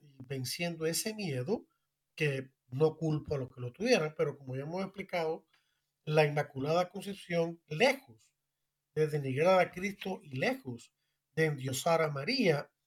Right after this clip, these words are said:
realza la potencia salvadora de Cristo, que la redimió a ella. Ella también necesitó ser redimida, precisamente de caer en el pecado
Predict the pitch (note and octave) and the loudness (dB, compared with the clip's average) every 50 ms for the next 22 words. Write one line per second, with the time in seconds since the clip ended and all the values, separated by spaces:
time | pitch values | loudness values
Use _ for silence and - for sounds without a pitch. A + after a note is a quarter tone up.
0 | _ _ _ _ _ _ _ _ - D#3 D#3+ E3 E3+ G3+ C#4 G4+ B4 A#4 F#4 - | _ _ _ _ _ _ _ _ 2 4 4 6 6 8 8 8 8 8 6 2
1 | - - D#3+ C#3+ C#3 C#3+ B2+ C3 C#3 C3 - E3+ F3+ G3 G3 - G3+ F3+ - - | -2 -4 -4 -2 -4 -4 -4 -6 -8 -6 -4 -6 -4 -4 -4 -4 -4 -6 -6 -8
2 | - - D#3+ D3+ C#3+ C3 B2+ C3 B2+ D3 E3+ F#3+ F#3 F3+ E3 C#3 B2+ C3 - - | -6 -4 -4 -4 -4 -4 -4 -4 -2 0 0 2 2 2 0 0 -4 -6 -8 -6
3 | G3 C4 C4+ C4 - - _ _ - _ _ _ _ _ _ _ _ _ _ _ | -4 -2 -2 -2 -4 -6 _ _ -20 _ _ _ _ _ _ _ _ _ _ _
4 | - F3 E3+ D#3+ E3+ E3 D#3+ D#3 D3+ D#3+ E3+ E3 D#3+ D3+ D3+ C#3+ C3 D3 A3 C#4+ | 0 2 4 6 8 8 6 6 4 4 4 4 2 2 0 0 0 0 2 4
5 | C#4+ A#3+ F3+ F3+ A#3+ C#4 B3 E3 B2+ A2 A2+ - _ _ _ _ _ _ _ _ | 4 4 4 4 2 0 -2 -4 -8 -10 -10 -14 _ _ _ _ _ _ _ _
6 | - D3 D#3+ E3 D#3+ - C#3+ C3 C#3 F3+ G#3 G#3+ F#3+ D#3+ C3+ C3+ - - D#3 D3+ | -4 0 0 0 0 -2 -8 -6 -4 -2 -2 -2 -2 -4 -6 -8 -10 -10 -10 -6
7 | - E3+ D3 D3 C#3 B2 A2+ C3 A3 A#3+ G3+ D3+ C3+ B2 - _ _ _ _ _ | -4 -4 -4 -4 -6 -8 -6 -4 0 0 0 0 -2 -4 -10 _ _ _ _ _
8 | _ - E3+ D3+ C3+ B2 - F#3 E3+ - A#3+ A3+ F#3+ F3+ F3+ E3+ E3+ - G#3 G#3 | _ 0 0 0 0 0 -2 -2 0 2 2 2 4 2 -2 -2 -4 -4 -6 -6
9 | A3+ - _ _ _ _ _ - D#3+ D#3 D3+ - C#3+ C3+ C#3+ D3+ D#3+ E3+ F3 - | -6 -8 _ _ _ _ _ -2 -2 -2 -2 -2 -2 0 2 2 2 2 0 -2
10 | - F3 D#3+ C#3+ C#3+ C3+ B2+ - C3+ B2 - - - D#3 D#3+ E3 E3+ E3+ E3+ | -6 -8 -6 -6 -6 -6 -8 -8 -12 -12 -8 -6 -2 0 0 0 0 -2 -6